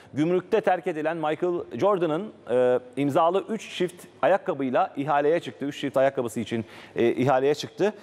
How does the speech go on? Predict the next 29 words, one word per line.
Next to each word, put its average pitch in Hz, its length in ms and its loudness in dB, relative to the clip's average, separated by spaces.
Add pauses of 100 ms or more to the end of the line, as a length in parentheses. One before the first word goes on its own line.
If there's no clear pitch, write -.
(140)
Ancak 160 360 -2
beş 185 180 -2
milyon 170 280 0
liradan 151 320 2
başlayan 135 360 -2
ihalenin 135 540 -2 (240)
ilk 170 220 0
iki 185 180 -4
turunda 156 440 2 (320)
teklif - 400 -8
veren 160 320 0
olmadı 151 540 0 (100)
deniliyor 147 580 2 (120)
ilgili 147 440 0 (200)
haberde. 113 420 0 (260)
"Sen 214 320 -2
ne 202 40 -2
yaptın 233 320 0
hocam?" 202 320 2 (220)
başlığı 143 460 0
var. - 240 0 (200)
Yirmi 170 280 2
üç 269 180 -2
Nisan 180 340 0
gösterisinde 131 760 0 (180)
küçük 180 280 -6
kız 170 240 -2
Dilan 156 240 2
Polat'ın 165 440 0